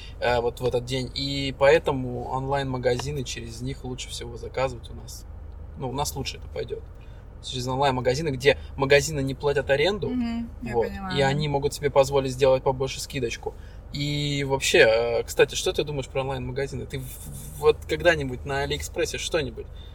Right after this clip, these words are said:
Speaker 1: заказывала б-, в Black Friday?
Speaker 2: Нет.
Speaker 1: <laughs> Я тоже
Speaker 2: Я
Speaker 1: нет.
Speaker 2: на Алиэкспрессе вообще ничего не заказывала.
Speaker 1: Зря.
Speaker 2: Зачем?
Speaker 1: <laughs>
Speaker 2: Почему?
Speaker 1: Ну, там, э, много очень таких,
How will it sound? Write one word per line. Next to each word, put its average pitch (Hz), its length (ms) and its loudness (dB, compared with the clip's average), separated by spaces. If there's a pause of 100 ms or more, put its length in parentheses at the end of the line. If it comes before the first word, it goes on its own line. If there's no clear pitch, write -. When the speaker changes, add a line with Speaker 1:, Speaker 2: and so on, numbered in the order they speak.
(160)
Speaker 1:
заказывала 156 640 6
б-, 131 160 -2
в 131 180 -4
Black 143 220 4
Friday? 123 400 4
Speaker 2:
Нет. 233 380 -4 (220)
Speaker 1:
<laughs> - 440 8 (360)
Я 180 140 12
тоже 240 220 6
Speaker 2:
Я 226 60 6
Speaker 1:
нет. 226 100 6
Speaker 2:
на 233 160 6
Алиэкспрессе 233 460 -2
вообще 226 260 -2
ничего 190 240 -4
не 180 60 -8
заказывала. - 520 -10 (500)
Speaker 1:
Зря. 147 360 6 (280)
Speaker 2:
Зачем? 214 420 12 (140)
Speaker 1:
<laughs> - 120 -8
Speaker 2:
Почему? 190 420 -6 (300)
Speaker 1:
Ну, 156 180 4
там, 143 440 6
э, 131 160 2
много 151 680 8 (720)
очень 165 380 0
таких, - 380 -2